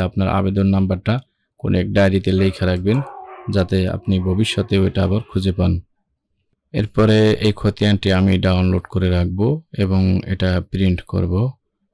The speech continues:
তো খতিয়ানটি ডাউনলোড করার জন্য এই প্রিন্ট আইকনে ক্লিক করব, তারপর এখান থেকে save to পিডিএফ, তারপর সেভে ক্লিক করব। এখন আমি আমার দিস পিসিতে যাব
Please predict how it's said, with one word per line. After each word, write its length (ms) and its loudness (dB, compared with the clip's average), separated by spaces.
তো 120 -6
খতিয়ানটি 640 0
ডাউনলোড 440 0
করার 240 -2
জন্য 220 0
এই 140 -2
প্রিন্ট 320 2
আইকনে 340 -2
ক্লিক 360 -6
করব, 180 -2
তারপর 360 -2
এখান 260 -2
থেকে 180 -6
save 220 -4
to 160 -4
পিডিএফ, 400 0
তারপর 240 -6
সেভে 300 -4
ক্লিক 320 -6
করব। 180 -2
এখন 360 -4
আমি 280 0
আমার 280 0
দিস 220 -2
পিসিতে 360 -6
যাব 200 -2